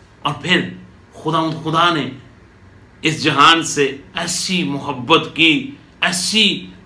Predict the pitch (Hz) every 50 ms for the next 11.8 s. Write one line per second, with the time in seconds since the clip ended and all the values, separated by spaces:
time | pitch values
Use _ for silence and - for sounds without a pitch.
0 | - - 214 202 202 220 226 277 269 262 254 233 208 190 185 185 180 202 185 151
1 | - - - - - - - - - - - - - - - - - - - 214
2 | 226 214 247 254 - 285 277 262 - 254 247 240 254 277 302 302 302 - - -
3 | 311 320 277 - 302 294 294 285 254 208 - - - - - - - - - -
4 | - - - - - - - - 135 139 160 175 185 185 180 185 175 170 165 185
5 | 185 180 - 165 156 156 165 180 180 - 170 156 - - 196 208 190 165 160 170
6 | - - - - - - - - - - - - - - - 160 156 170 170 165
7 | 165 156 151 143 131 - - - - 127 143 135 143 175 170 160 185 180 156 -
8 | - 160 147 139 131 131 - - - - 127 139 151 151 143 156 165 190 190 170
9 | 147 - 135 139 135 - - 160 160 160 156 165 156 165 185 190 180 - 165 156
10 | 143 156 151 143 131 165 170 165 151 147 143 135 143 151 151 151 190 202 196 196
11 | 175 160 160 139 - - 151 147 135 123 113 113 - - -